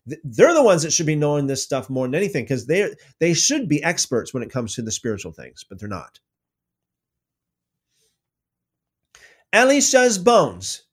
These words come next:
in the grave was a, a direct connection to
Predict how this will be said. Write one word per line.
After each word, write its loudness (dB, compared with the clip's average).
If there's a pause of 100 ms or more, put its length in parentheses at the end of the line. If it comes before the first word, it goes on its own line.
in 0
the 4
grave 2 (640)
was 0 (180)
a, -14 (800)
a -2
direct -2 (720)
connection -2 (760)
to 2